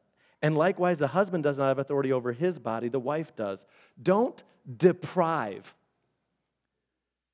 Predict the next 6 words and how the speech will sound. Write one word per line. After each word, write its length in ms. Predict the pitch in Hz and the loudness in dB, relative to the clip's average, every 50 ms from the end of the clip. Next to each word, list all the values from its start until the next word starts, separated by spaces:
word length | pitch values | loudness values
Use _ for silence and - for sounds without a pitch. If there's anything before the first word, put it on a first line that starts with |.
| _ _ _ _ _ _ _ _ _ _ _ _ _ _ _ - | _ _ _ _ _ _ _ _ _ _ _ _ _ _ _ 2
A 60 | 190 | 2
sexless 580 | 180 - - 220 247 240 - - - - 214 - | 2 2 2 0 0 0 -2 -4 -6 -6 -6 -4
marriage 420 | 165 156 160 180 202 208 180 151 | -2 -2 0 0 0 0 -2 -2
doesn't 280 | - 196 165 143 160 147 | -2 -2 -2 -2 -2 -6
honor 280 | - 123 127 127 117 107 | -6 -6 -6 -6 -6 -6
God. 320 | 95 113 98 87 85 - | -8 -8 -10 -10 -12 -16